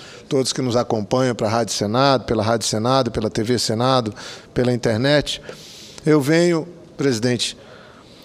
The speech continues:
fazer um registro no plenário do Senado Federal de um evento ocorrido ontem no Rio de Janeiro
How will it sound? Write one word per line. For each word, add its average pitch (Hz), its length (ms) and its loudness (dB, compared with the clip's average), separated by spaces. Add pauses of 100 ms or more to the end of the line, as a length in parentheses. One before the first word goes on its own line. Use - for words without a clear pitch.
(140)
fazer 156 340 6
um 196 80 8
registro 156 640 4 (520)
no 143 200 2
plenário 143 640 4
do 117 140 -2
Senado 120 400 0
Federal 147 760 4 (2000)
de 151 500 2
um 160 120 2
evento 147 500 2
ocorrido 123 460 0
ontem 156 580 2 (480)
no 127 100 -2
Rio 131 200 2
de 104 100 -4
Janeiro 156 640 2